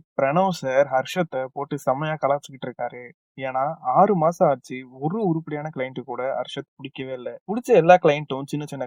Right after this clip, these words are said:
கிளையண்ட்ஸ் தான். அதனால அர்ஷத் பிரணவ் கிட்ட, "எனக்கு ஒரு ரெண்டு மூணு கார்ப்பரேட் கிளையண்ட்ஸ் மட்டும் வேணும், அவங்கள மட்டும் எப்படியாவது ரெடி பண்ணித்தாங்க" அப்படின்னு சொல்றாரு. ஆனா பிரணவ் சார், "இந்த ஆபீஸ் நீ இருக்க ஏழ்மையெல்லாம் பார்த்தாலே கார்ப்பரேட் கிளையண்ட்ஸ் எல்லாம் உன் பக்கத்துல கூட வரமாட்டாங்க,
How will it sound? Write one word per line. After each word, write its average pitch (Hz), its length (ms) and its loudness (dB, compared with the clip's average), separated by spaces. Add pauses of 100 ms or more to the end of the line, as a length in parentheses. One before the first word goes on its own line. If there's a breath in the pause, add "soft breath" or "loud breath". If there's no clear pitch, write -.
கிளையண்ட்ஸ் 123 260 -10
தான். 120 220 -8
அதனால 165 460 8
அர்ஷத் 156 560 6 (200)
பிரணவ் 196 240 4
கிட்ட, 135 440 -4
"எனக்கு 147 480 -6
ஒரு 156 200 4
ரெண்டு 220 260 6
மூணு 190 260 2
கார்ப்பரேட் 202 600 4
கிளையண்ட்ஸ் 170 300 8
மட்டும் 151 260 2
வேணும், 131 360 -2 (120)
அவங்கள 202 240 4
மட்டும் 180 320 2
எப்படியாவது 156 220 2
ரெடி 147 240 0
பண்ணித்தாங்க" 123 600 0
அப்படின்னு 135 200 -4 (160)
சொல்றாரு. 123 360 -10 (200)
ஆனா 143 180 0 (100)
பிரணவ் 143 240 4
சார், 151 360 2
"இந்த 147 260 8
ஆபீஸ் 160 640 6
நீ 147 140 -8
இருக்க 156 260 -2
ஏழ்மையெல்லாம் 165 680 2
பார்த்தாலே 135 560 6
கார்ப்பரேட் 170 440 2 (100)
கிளையண்ட்ஸ் 131 280 -6
எல்லாம் 127 260 0
உன் 147 260 -6
பக்கத்துல 185 460 4
கூட 160 260 4
வரமாட்டாங்க, 131 580 -2